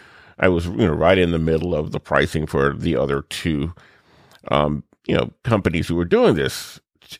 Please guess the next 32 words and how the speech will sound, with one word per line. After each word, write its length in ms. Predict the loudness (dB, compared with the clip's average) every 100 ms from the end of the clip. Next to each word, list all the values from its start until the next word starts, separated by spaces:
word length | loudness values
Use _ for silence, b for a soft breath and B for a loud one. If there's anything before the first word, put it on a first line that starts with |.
| -10
to 240 | 0 2
New 140 | 4
Orleans. 640 | 2 -2 -4 -8 -14 -18 -20 _ _ _ _ -18
"Nah, 800 | -2 4 6 8 8 8 6 4 4
I 80 |
don't 160 | 4 6
know 100 | 4
about 320 | 6 4 2
this." 200 | -6 -6
And 80 | 0
we 80 | 2
went 180 | 2 2
on 380 | 4 6 4 2
and 120 | -2
on 240 | -4 -4
and 140 | -2 -2
on. 240 | 0 -2
And 80 | -2
she, 220 | -2 -2 B B B B
she 120 | -4
kept 300 | -2 -2 0
me 160 | 2 2
on 120 | 2
the 100 | 0
phone 300 | 0 2 2
for 180 | 0 -8
almost 480 | -4 0 2 0 -8
thirty 420 | -4 -2 0 0
minutes, 760 | -2 0 2 4 2 0 -12 -16 B B B B _
just, 720 | 0 2 4 2 -4 -10 -10
you 160 | -2 0
know, 320 | 2 0